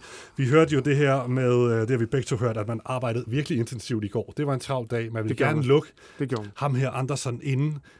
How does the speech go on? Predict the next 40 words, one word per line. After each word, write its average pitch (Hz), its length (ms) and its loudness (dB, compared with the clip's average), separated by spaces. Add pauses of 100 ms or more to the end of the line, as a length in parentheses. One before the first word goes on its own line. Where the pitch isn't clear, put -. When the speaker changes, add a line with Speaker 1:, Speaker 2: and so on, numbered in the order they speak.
(160)
Speaker 1:
Basel-kampen, 135 640 -6
så 120 100 -8
man 113 120 -4
kunne 123 140 -4
nå 135 120 -2
at 123 60 -6
få 127 100 -4
ham 110 100 -2
med 131 180 -2 (160)
til 107 240 -4
den 113 80 -4
vigtige 127 260 -4
kamp 117 220 -6
i 117 40 -6
aften. 110 300 -6 (180)
Men 113 100 -4
man 104 100 -4
prøvede 156 220 2
faktisk 131 260 -2
også 127 220 -6
at 127 60 -12
se, 135 240 -8
om, 117 200 -4
øh, 110 120 -2 (320)
om 117 140 -6
ikke 135 220 -4
også 131 260 -6
man 123 80 -4
kunne 120 140 -2
lukke 131 200 -2
den 131 120 -4
aftale 131 400 -6
med 113 280 -2
Daniel 110 280 -6
Vass, 139 200 -6
som 143 160 -8
man 123 100 -4
også 127 200 -6
arbejder 120 240 -4
på. 123 260 -8